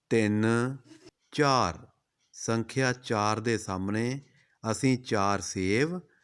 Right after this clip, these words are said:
ਰੱਖ ਦਿੱਤੇ। ਹੁਣ ਅਸੀਂ ਦੂਸਰੀ ਸੰਖਿਆ ਲੈ ਲਿੱਤੀ ਤਿੰਨ ਤੇ ਸੰਖਿਆ ਤਿੰਨ ਦੇ ਸਾਹਮਣੇ ਤਿੰਨ ਸੇਬ ਰੱਖ ਦਿਆਂਗੇ। ਇੱਕ,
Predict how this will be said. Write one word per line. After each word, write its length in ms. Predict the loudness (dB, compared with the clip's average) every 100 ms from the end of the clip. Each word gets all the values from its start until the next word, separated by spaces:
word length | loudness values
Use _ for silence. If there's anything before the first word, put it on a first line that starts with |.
| _ _ -6
ਰੱਖ 320 | -2 -2 0
ਦਿੱਤੇ। 540 | -2 -2 -2 -6 -8 -16 _ _ _ _ _ _ _ _ _ _ _ 0
ਹੁਣ 220 | 2 2 -2
ਅਸੀਂ 400 | -4 -2 0 -2 -8 _ _ -16
ਦੂਸਰੀ 560 | -2 2 2 0 0 0
ਸੰਖਿਆ 500 | 2 0 2 2 4
ਲੈ 220 | 4 2
ਲਿੱਤੀ 580 | 0 0 0 2 0 -6 _ _ _ _ 2
ਤਿੰਨ 440 | 4 4 -2 -8 -20 _ _ _ _ _
ਤੇ 120 | 0
ਸੰਖਿਆ 560 | 0 0 -2 0 2 2
ਤਿੰਨ 420 | 2 2 4 4
ਦੇ 140 | 4 2
ਸਾਹਮਣੇ 640 | 0 -2 2 2 2 0 -6 _ _ -10 4
ਤਿੰਨ 300 | 6 6 4
ਸੇਬ 480 | 2 4 4 4 0 -12 _ _ -4
ਰੱਖ 300 | 0 0 2
ਦਿਆਂਗੇ। 540 | 2 4 2 0 -6 -10 _ _ _ _ _ _ _ _ _ _ _ -2
ਇੱਕ, 340 | 0 0 2